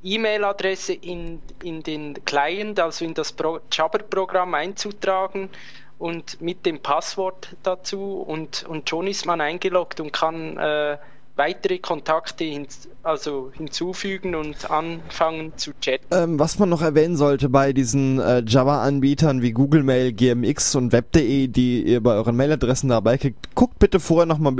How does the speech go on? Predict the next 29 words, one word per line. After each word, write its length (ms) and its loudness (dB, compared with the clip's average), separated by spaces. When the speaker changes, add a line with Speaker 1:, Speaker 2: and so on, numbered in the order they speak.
Speaker 2:
in 160 2
die 140 4
Datenschutzbedingungen, 1120 2
denn 280 4
unter 220 4
Umständen 480 2
ist 240 0
das 160 0
dann 180 2
gar 200 2
nicht 340 -4
besser 480 0
wie 160 0
I 240 -2
C 180 -4
Q 320 0
und 140 -2
so. 300 -2
Ähm, 240 -2
und 100 -2
wenn 120 6
ihr 80 2
wirklich 240 0
einen 100 0
freien 380 0
Anbieter 380 0
haben 380 -2
wollt, 540 -2
dann 1040 -2